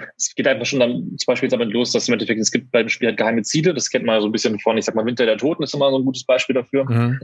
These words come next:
Speaker 1: Das heißt, du hast selber ein geheimes Ziel, das du für dich selber erfüllen musst. Charaktere, die bis noch mehr geheime Ziele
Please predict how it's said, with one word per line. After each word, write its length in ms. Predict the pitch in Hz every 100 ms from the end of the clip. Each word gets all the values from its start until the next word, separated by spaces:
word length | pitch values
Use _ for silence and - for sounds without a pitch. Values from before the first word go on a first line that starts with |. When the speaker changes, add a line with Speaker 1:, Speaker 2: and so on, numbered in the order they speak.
| -
Speaker 1:
Das 100 | -
heißt, 240 | 117 -
du 60 | 117
hast 120 | 107
selber 200 | 127 123
ein 100 | 120
geheimes 300 | 113 113 -
Ziel, 180 | 165 165
das 120 | 147
du 120 | 127
für 120 | -
dich 120 | 123 107
selber 220 | 135 139
erfüllen 320 | 139 147 139
musst. 420 | 135 135 - -
Charaktere, 320 | 120 - 123
die 60 | 117
bis 160 | 107 110
noch 100 | 107
mehr 220 | 120 135
geheime 260 | 131 135
Ziele 260 | - 135